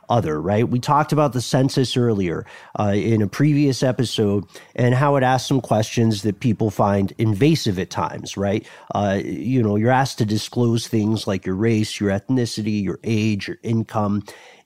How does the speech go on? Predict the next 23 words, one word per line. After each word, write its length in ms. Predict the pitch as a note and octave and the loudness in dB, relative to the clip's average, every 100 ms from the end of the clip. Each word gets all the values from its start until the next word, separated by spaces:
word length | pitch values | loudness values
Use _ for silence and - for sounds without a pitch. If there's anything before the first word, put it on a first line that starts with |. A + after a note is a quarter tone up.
| _ - | _ 0
In 200 | D#3+ D3+ | 2 4
the 100 | B2 | 4
midst 420 | B2 F3 - - | 4 2 -2 -2
of 80 | G3 | 0
a 120 | F#3+ | 0
pandemic, 680 | D#3 C#3 A2 D3+ A3+ F#2 - _ _ _ _ _ - | 2 2 2 2 2 -2 -6 _ _ _ _ _ -10
this 360 | A#2+ B2+ F3+ - | -2 0 0 -2
data, 600 | D3 C#3+ G#3 C3+ F#2 - _ - | -2 2 2 2 0 -4 _ -2
when 320 | A#2+ A#2 G2 | 2 2 2
used 400 | A2+ D#3+ D#3+ - | 2 4 2 0
ethically, 640 | C#3+ G3 D#3+ A2 G2+ G2+ C#3+ - - _ | 0 0 0 -2 0 -2 -2 -10 -20 _
helps 380 | - F3 G3 - | 0 2 2 2
us 220 | E3 - - | 0 0 0
understand 800 | B2 C#3 D3+ - A2 G2+ G#2 G#2+ | 2 2 0 0 0 2 2 0
the 120 | G#2+ - | -2 2
underlying 640 | A#2 B2+ D3+ A2+ A2 G#2+ | 2 4 2 2 0 -2
problems 680 | - F#3+ G#3+ C3+ G2+ G#2+ - | 2 2 2 2 0 -2 -2
about 280 | A2+ A2 | 0 0
how 480 | - - A#2+ D3+ F#3 - | -2 0 2 2 0 0
an 120 | C3+ | 2
infection 800 | D#3 D3+ - A#2+ - - A2 A2+ - - _ | 2 0 -2 -2 -2 -2 0 -2 -6 -20 _
takes 380 | - C#3+ D3 - | 0 0 0 -4
hold 520 | - C3+ G#2+ G2+ A2 | -2 2 2 0 -4